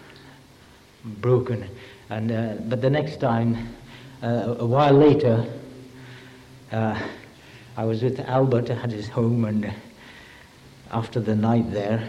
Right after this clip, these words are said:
had a, a very wonderful, uh, peaceful sleep there. And, uh, in the morning, um, Albert was moved to pray, pray for me,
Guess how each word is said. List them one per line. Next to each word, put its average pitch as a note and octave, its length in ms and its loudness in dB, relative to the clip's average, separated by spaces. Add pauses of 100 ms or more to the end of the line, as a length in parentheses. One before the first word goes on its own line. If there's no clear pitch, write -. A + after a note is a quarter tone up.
(220)
had A#2+ 140 -2
a, A#2+ 380 -2
a A#2 40 0
very C3+ 280 4
wonderful, A#2+ 540 2
uh, G2 640 -6 (340)
peaceful A#2 340 -2
sleep A2+ 420 -2
there. G#2+ 400 -2 (720)
And, - 20 -8
uh, F2 380 -8 (800)
in C3 120 4
the C3+ 60 6
morning, C3 640 4 (960)
um, A2 320 -2
Albert A2+ 600 0
was A2 180 0
moved B2+ 420 4
to A#2 220 0 (540)
pray, G#2+ 520 -2 (960)
pray D3+ 200 8
for B2 160 2
me, G#2 340 0